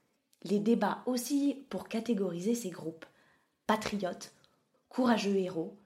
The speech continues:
victimes, martyrs, liquidateurs,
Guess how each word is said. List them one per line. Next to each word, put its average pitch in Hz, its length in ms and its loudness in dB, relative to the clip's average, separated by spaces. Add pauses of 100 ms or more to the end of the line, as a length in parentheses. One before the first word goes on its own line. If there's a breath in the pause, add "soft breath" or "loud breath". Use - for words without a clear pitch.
(320 loud breath)
victimes, 214 680 0 (100)
martyrs, 202 600 0 (340 loud breath)
liquidateurs, 202 840 0